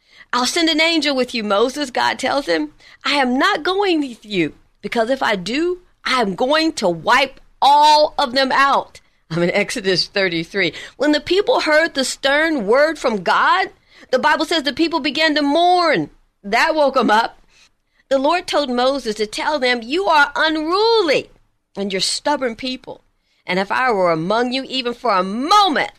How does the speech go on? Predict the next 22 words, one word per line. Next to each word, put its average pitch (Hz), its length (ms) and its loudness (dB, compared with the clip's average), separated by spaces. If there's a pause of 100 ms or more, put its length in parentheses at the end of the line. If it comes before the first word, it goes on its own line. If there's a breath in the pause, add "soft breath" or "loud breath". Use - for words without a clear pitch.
(280)
I 165 100 -10
would 170 180 -10
destroy - 680 -2
you. 160 280 -10 (840)
I'm 180 140 -4
paraphrasing, 180 960 -2 (320 loud breath)
if 196 180 -6
you 170 120 -4
will. 190 220 -2 (220 loud breath)
God 269 260 -6
spoke - 320 -4
with 214 200 -6
power. - 400 -4 (140 loud breath)
He 330 120 -6
told 330 220 -2
them, 320 120 -2
"Remove 349 400 0
your 320 140 0
jewelry 294 520 -2
and 269 100 -4
your 262 120 0
ornaments 262 800 -2